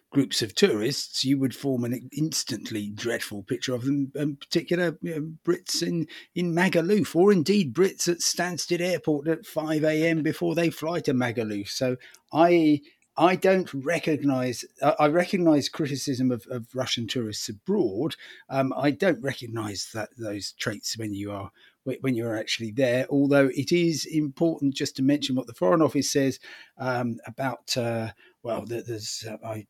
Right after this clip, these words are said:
so sorry to say, racism, homophobia still prevail in some quarters, and the Foreign Office says people of Asian or Afro-Caribbean descent may attract unwanted attention in public places and should take care, particularly when travelling late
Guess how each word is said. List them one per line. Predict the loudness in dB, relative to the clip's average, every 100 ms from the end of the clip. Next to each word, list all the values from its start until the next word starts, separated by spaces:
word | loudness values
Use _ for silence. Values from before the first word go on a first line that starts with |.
| -14
so | -10 -4 -2
sorry | -2 -4 -6
to | -6
say, | -6 -6 -6 -6 -6
racism, | -6 -4 -8 -8 -8
homophobia | -8 -8 -12 -8 -6 -6 -6 -10 _ _ _
still | -6 -4 2 4 4 4 -2 -12 _ -4
prevail | -2 0 2 0 0
in | -2 -2 -2
some | 0 0 0 -2
quarters, | -6 -8 -8 -10 -10 -10
and | -10 -8
the | -6 -6 -8
Foreign | -8 -8
Office | -8 -8 -8
says | -8 -6
people | -4 -4 -4
of | -2
Asian | -2 0 2
or | 0 0
Afro-Caribbean | -4 -2 -2 -2 -2 0 2 0 0
descent | -2 -2 -2 -2
may | -2 -2 -6
attract | -12 -8 -6 -8 -12 -20 -20 -20 _ 0
unwanted | 4 4 4 0 -4
attention | -6 -6 -6 -6 -8
in | -8
public | -10 -12 -12 -10
places | -6 -4 -4 -6 -6
and | -8
should | -8 -8
take | -8 -8
care, | -8 -8
particularly | -10 -12 -8 -2 0
when | 0
travelling | -2 -4 -2 -2 0
late | -2 -4